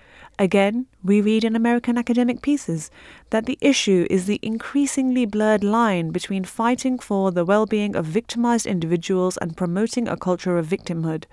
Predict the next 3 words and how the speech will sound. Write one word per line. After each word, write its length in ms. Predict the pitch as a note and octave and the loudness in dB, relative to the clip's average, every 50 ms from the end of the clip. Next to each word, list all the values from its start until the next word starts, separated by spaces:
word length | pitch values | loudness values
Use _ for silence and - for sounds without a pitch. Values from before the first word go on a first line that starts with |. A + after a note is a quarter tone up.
| - - - - - - - - - - - - - | -20 -20 -20 -20 -20 -20 -20 -20 -20 -20 -20 -10 -4
Well-meaning 760 | - E3+ E3 G#3+ B3+ C#4+ D#4+ D#4 C#4 B3+ A#3 A3+ A#3 A#3 A3+ | -2 2 4 4 4 4 4 4 4 4 4 4 2 0 0
politicians 640 | - - F#3+ F#3+ G3+ G3 - F3+ - - F3+ F3+ F3+ | 0 0 0 2 2 0 -2 -4 -4 -4 -6 -6 -4
have 180 | F3 F#3 E3+ | -4 -6 -6